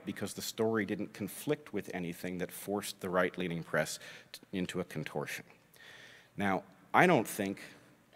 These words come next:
either right or left really has the answer at the moment. I think both right and left are a bit confused, and they're confused about different things. Um, but this story says something about the press and its polarization and what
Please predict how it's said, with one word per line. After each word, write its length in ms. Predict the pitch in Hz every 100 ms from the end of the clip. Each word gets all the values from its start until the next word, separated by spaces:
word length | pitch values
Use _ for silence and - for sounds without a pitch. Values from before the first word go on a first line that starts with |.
| -
either 320 | 101 110 101
right 260 | 95 92 87
or 120 | 85
left 320 | 80 80 -
really 280 | 73 92 80
has 280 | 76 85 76
the 140 | 76
answer 380 | 71 76 - 60
at 100 | 58
the 80 | -
moment. 320 | 65 53 50
I 120 | 69
think 260 | 85 78 73
both 280 | 82 80 -
right 200 | 67 67
and 100 | 69
left 240 | 76 -
are 100 | 69
a 60 | 71
bit 220 | 67 -
confused, 500 | - 76 - 78 76
and 80 | 73
they're 80 | 73
confused 460 | 78 - 104 -
about 260 | 73 78 -
different 300 | 78 76 - -
things. 460 | 101 65 50 - - - - - -
Um, 260 | 87 82 80 - 92
but 460 | 135 78 - - - -
this 220 | 95 139
story 540 | - - 123 107 92 87
says 400 | - 120 127 -
something 580 | - 78 - 67 71 -
about 500 | 85 85 85 - -
the 60 | 87
press 580 | - 117 110 - - -
and 400 | 85 82 82 82 82
its 160 | -
polarization 1000 | - - 101 90 90 82 87 95 73 73 -
and 160 | 82
what 160 | 85 -